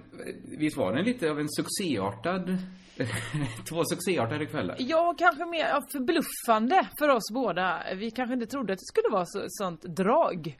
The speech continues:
Speaker 2: som det var.
Speaker 1: Vi trodde kanske att det skulle bli lite pinsamt att lansera kvällen som en Crazy Town-kväll. Det var ju, det här gjordes ju i samarbete med våra vänner Marcus och Fritte som driver standupklubben Oslipat.
Speaker 2: Eller hur?
Speaker 1: Eh,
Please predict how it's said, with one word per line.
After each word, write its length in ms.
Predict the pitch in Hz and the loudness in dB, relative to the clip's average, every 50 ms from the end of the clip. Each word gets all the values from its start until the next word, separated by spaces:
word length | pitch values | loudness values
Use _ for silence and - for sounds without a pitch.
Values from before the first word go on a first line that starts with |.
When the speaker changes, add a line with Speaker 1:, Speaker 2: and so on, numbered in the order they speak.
| _ _ | _ _
Speaker 2:
som 220 | - - 214 190 | -8 -6 -2 -2
det 60 | 180 160 | -2 -2
var. 180 | 160 - - - _ _ _ _ _ _ _ _ _ _ _ - - _ _ _ _ - - _ _ _ | -2 -4 -8 -12 _ _ _ _ _ _ _ _ _ _ _ -20 -20 _ _ _ _ -20 -20 _ _ _
Speaker 1:
Vi 180 | - 131 151 165 | -6 -2 -2 -2
trodde 320 | 160 - 190 202 180 156 | 0 0 0 0 0 -2
kanske 240 | 147 - 151 131 143 | -2 -2 -4 -4 -4
att 60 | 143 | -6
det 60 | - - | -8 -6
skulle 200 | - - 151 151 | -4 -4 -2 -2
bli 80 | 147 147 | 0 0
lite 240 | 135 127 120 123 | 0 0 -2 -4
pinsamt 760 | 117 - - - 180 175 151 113 95 92 - - 151 165 160 185 | -6 -6 -4 -2 -2 0 0 0 -2 -2 -4 -4 -4 -4 -2 -2
att 60 | 185 | -2
lansera 420 | 190 190 185 180 147 117 110 110 - | -2 -2 -2 0 0 0 0 0 -2
kvällen 220 | 120 104 98 90 | -2 -2 -2 -4
som 160 | - - 98 | -4 -6 -6
en 80 | 98 92 | -6 -4
Crazy 320 | - - 101 92 90 - 92 | -4 -2 -2 -2 -2 -4 -4
Town-kväll. 880 | - 123 127 120 104 90 87 85 82 - - - - - - - 107 | -4 -2 -2 -2 0 -2 -4 -4 -6 -10 -16 -18 -8 -6 -6 -4 -2
Det 60 | 123 | -2
var 220 | 123 139 139 139 151 | -2 0 0 0 2
ju, 260 | 156 156 156 151 - | 0 0 -2 -2 -2
det 140 | - 139 135 | -4 -4 -2
här 100 | 123 135 | -2 0
gjordes 340 | 139 156 147 120 113 110 - | 0 0 -2 -2 -2 -2 -2
ju 40 | |
i 40 | 110 | -2
samarbete 600 | 110 117 131 120 101 98 95 92 104 104 110 123 | -2 -2 -2 -2 -2 -2 -2 -2 -2 -4 -4 -4
med 120 | 147 143 127 | -4 -2 -2
våra 160 | 117 101 98 | 0 -2 0
vänner 420 | 98 98 92 90 85 85 85 85 | -2 -2 -2 -4 -4 -4 -4 -4
Marcus 360 | 90 92 90 87 - 92 92 | -4 -4 -4 -4 -6 -8 -10
och 60 | 95 - | -8 -6
Fritte 280 | - 113 110 110 92 | -4 -4 -4 -4 -4
som 120 | 92 104 95 | -4 -2 -2
driver 460 | 92 90 85 80 85 82 85 82 - - | -2 -2 -2 -2 -2 -4 -4 -4 -6 -8
standupklubben 560 | - - 90 85 82 - - 87 85 90 98 | -8 -6 -6 -6 -6 -6 -6 -6 -4 -4 -4
Oslipat. 520 | 98 92 - - 90 92 - 139 131 - - - - - - - - _ _ _ _ - _ _ _ _ _ _ _ - - _ _ _ | -4 -6 -4 -6 -6 -4 -4 -6 -8 -8 -10 -16 -18 -20 -20 -20 -20 _ _ _ _ -20 _ _ _ _ _ _ _ -20 -20 _ _ _
Speaker 2:
Eller 240 | - 208 - 190 131 | -2 0 0 2 2
hur? 280 | - 92 - - 92 | 2 2 2 0 0
Speaker 1:
Eh, 40 | 92 | -2